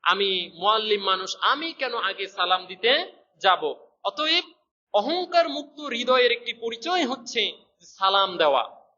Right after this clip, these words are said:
সালাম যে আগে দিতে পারবে তার হৃদয়টা কি হবে? অহংকার মুক্ত, অহংকার মুক্ত রয়েছে, এটা মনে করতে হবে। অনেক সময় আমরা দেখি যে কোনো কোনো মানুষ এরকম রয়েছে,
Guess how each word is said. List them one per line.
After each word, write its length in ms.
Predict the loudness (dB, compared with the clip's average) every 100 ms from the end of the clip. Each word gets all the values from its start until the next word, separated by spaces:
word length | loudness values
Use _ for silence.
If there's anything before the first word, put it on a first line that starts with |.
| _
সালাম 540 | -2 2 6 6 4
যে 220 | 0 2
আগে 380 | 4 2 0 0
দিতে 240 | -6 -6 2
পারবে 520 | 2 4 2 0 -2 -14 _
তার 180 | 0 0
হৃদয়টা 400 | 2 2 2 2
কি 160 | -2 0
হবে? 340 | 4 2 2 -8 _ -2
অহংকার 460 | -2 -2 -2 -2
মুক্ত, 320 | -2 -10 -6 -4 -2 -6 -16 -2
অহংকার 460 | -2 -2 -4 -4
মুক্ত 260 | -4 -8 -6
রয়েছে, 380 | -4 -4 -6 -8
এটা 260 | -2 -2
মনে 200 | 0 -4
করতে 300 | -4 -10 -10
হবে। 160 | -10 -6
অনেক 260 | -6 -6
সময় 220 | -6 -6 -6
আমরা 200 | -6 -6
দেখি 380 | -6 -6 -8 -10 _ _ _
যে 120 | -2
কোনো 240 | -2 -10
কোনো 160 | -8 -2
মানুষ 500 | 2 2 2 -6 -6
এরকম 400 | -4 -4 -6 -4
রয়েছে, 500 | 2 2 0 -4 -4